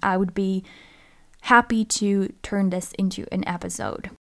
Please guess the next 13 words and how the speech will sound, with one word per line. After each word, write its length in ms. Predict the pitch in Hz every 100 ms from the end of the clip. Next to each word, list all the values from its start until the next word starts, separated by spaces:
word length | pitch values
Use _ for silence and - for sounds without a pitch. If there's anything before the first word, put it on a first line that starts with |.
| - -
To 100 | -
conclude 520 | 262 294 285 269 277
this 200 | 240 247
two-part 480 | - 240 240 226 220
series 420 | - 220 220 220 -
episode, 640 | 208 208 - 180 185 190 - - - _ _ _
is 240 | 285 320 -
there 260 | 240 254
something 640 | 247 - 233 226 208 196 196
that 200 | 196 226
we 120 | 240
can 260 | - 233 220
do 340 | 214 220